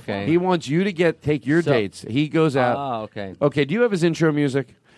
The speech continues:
Speaker 2: So here's
Speaker 1: Yeah,
Speaker 2: what
Speaker 1: here's,
Speaker 2: Johnny
Speaker 1: here's
Speaker 2: wants
Speaker 1: how
Speaker 2: to
Speaker 1: it
Speaker 2: do.
Speaker 1: goes.
Speaker 2: And Johnny, this is the last time you can <laughs> do this on the show, but I'm gonna do it
Speaker 3: So you
Speaker 2: for
Speaker 3: wanna
Speaker 2: you,
Speaker 3: open
Speaker 2: 'cause I
Speaker 3: for me
Speaker 2: know
Speaker 3: on the road and get sixty percent
Speaker 2: Okay.
Speaker 3: of the revenue.
Speaker 2: So what happens
Speaker 1: Well,
Speaker 2: is
Speaker 1: wait,
Speaker 2: this.
Speaker 1: wait till you see my intros
Speaker 2: Okay,
Speaker 1: and
Speaker 2: wait till
Speaker 1: outros
Speaker 2: you see
Speaker 1: before
Speaker 2: his
Speaker 1: you
Speaker 2: intros
Speaker 1: proceed.
Speaker 2: and his outros. You,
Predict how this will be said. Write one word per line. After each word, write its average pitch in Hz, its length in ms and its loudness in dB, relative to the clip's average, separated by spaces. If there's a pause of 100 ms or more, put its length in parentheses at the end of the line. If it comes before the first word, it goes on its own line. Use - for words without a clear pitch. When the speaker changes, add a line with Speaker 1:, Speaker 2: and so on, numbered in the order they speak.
(220)
Speaker 2:
So 160 160 -4
here's 202 160 2
Speaker 1:
Yeah, 165 60 -6
Speaker 2:
what 175 80 -4
Speaker 1:
here's, - 40 -8
Speaker 2:
Johnny 147 220 2
Speaker 1:
here's 135 60 0
Speaker 2:
wants 131 160 -2
Speaker 1:
how 165 40 -6
Speaker 2:
to 127 60 -2
Speaker 1:
it 110 80 -4
Speaker 2:
do. 113 140 0
Speaker 1:
goes. 110 80 -2
Speaker 2:
And 156 80 -4
Johnny, 190 280 2
this 180 140 -2
is 180 80 -6
the 170 100 -2
last 165 260 0
time 147 220 -2
you 131 100 -2
can 131 140 -4
<laughs> 110 160 -4
do 113 80 0
this 95 200 -6
on 98 160 -4
the 92 80 -8
show, 87 300 -4
but 98 120 0
I'm 113 120 0
gonna 139 220 -2
do 113 200 -2
it 107 40 -2
Speaker 3:
So 165 80 0
you 165 160 2
Speaker 2:
for 185 40 0
Speaker 3:
wanna 208 140 -2
Speaker 2:
you, 175 80 -8
Speaker 3:
open 170 280 -2
Speaker 2:
'cause 123 100 -2
I 147 80 2
Speaker 3:
for 143 60 0
me 165 40 0
Speaker 2:
know 151 140 2
Speaker 3:
on 170 100 -6
the 180 120 -10
road 147 500 -4
and 139 160 -16
get 139 200 -10
sixty 147 380 -10
percent 135 480 -4
Speaker 2:
Okay. 120 140 0
Speaker 3:
of 123 140 -4
the 120 80 -8
revenue. 117 300 -4
Speaker 2:
So 165 100 -2
what 180 100 0
happens 190 320 -2
Speaker 1:
Well, 170 100 0
Speaker 2:
is - 0 -
Speaker 1:
wait, 143 80 -4
Speaker 2:
this. 107 160 0
Speaker 1:
wait 220 160 -6
till 226 120 -10
you 202 80 -8
see 196 120 -14
my 175 140 -6
intros 160 320 -8
Speaker 2:
Okay, 139 200 0
Speaker 1:
and 123 80 0
Speaker 2:
wait 160 140 2
till 175 60 0
Speaker 1:
outros - 20 0
Speaker 2:
you 175 80 2
see - 140 -2
Speaker 1:
before 151 80 2
Speaker 2:
his 131 120 -4
Speaker 1:
you 127 60 -4
Speaker 2:
intros 117 100 -8
Speaker 1:
proceed. 123 200 -2
Speaker 2:
and 123 80 -4
his 110 120 -4
outros. 98 340 -4
You, 131 280 0